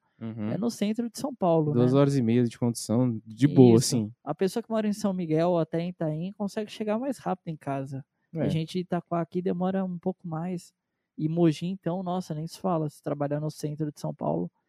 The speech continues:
Speaker 2: Então, você pegar uma condução nesse inverno, que tá aquele vento gelado, você ficar no
Speaker 1: Aham.
Speaker 2: ponto, passar por tudo aquilo, é bem desanimador, né?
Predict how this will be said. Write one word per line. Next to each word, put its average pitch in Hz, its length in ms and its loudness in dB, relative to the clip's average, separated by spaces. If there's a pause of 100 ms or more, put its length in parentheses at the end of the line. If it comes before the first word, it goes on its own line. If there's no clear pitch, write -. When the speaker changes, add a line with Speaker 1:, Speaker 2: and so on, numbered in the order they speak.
(380)
Speaker 2:
Então, 180 220 0
você 185 240 -2
pegar 185 220 -2
uma 180 240 0
condução 220 640 -2
nesse 175 260 -6
inverno, 160 560 0 (840)
que 156 80 -6
tá 147 140 0
aquele 160 280 0
vento 147 340 0
gelado, 147 540 0
você - 120 -6
ficar 107 200 2
no 104 80 2
Speaker 1:
Aham. 113 140 0
Speaker 2:
ponto, 156 540 -2
passar 156 280 -6
por 156 160 -6
tudo 165 200 -4
aquilo, 160 640 -4 (720)
é 135 320 -2
bem 170 760 -6
desanimador, 208 920 -2
né? 151 200 -4